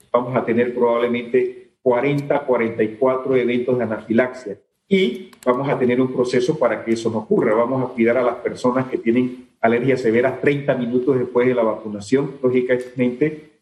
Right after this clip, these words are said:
se está llenando el formulario electrónico. Vamos a saber con anticipación si alguna de estas personas tiene un problema. Cuando lleguen, tienen que declararlo y esa persona tiene que permanecer treinta minutos en espera. Se, se ha observado que aquellos que lo presentan,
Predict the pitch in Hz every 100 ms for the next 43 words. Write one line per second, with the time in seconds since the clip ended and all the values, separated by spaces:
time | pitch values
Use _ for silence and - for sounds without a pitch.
0 | _ 131 123 131 131 127 127 127 120 110
1 | 110 120 123 113 - 135 135 131 131 120
2 | 123 113 - 110 120 123 127 117 98 101
3 | 113 107 - 127 123 123 - - _ -
4 | 113 117 127 123 123 113 107 117 123 127
5 | 120 120 135 139 135 143 170 - - -
6 | 117 113 117 127 131 127 127 127 127 127
7 | 131 135 131 123 131 190 - - _ 127
8 | 131 - 110 120 123 123 120 95 95 107
9 | 104 - 120 - 127 123 123 127 117 107
10 | 113 113 123 113 98 95 - 110 - -
11 | - _ _ _ 127 117 120 139 135 143
12 | 135 139 143 - 117 110 - 117 151 165
13 | 160 131 113 - 113 139 131 160 175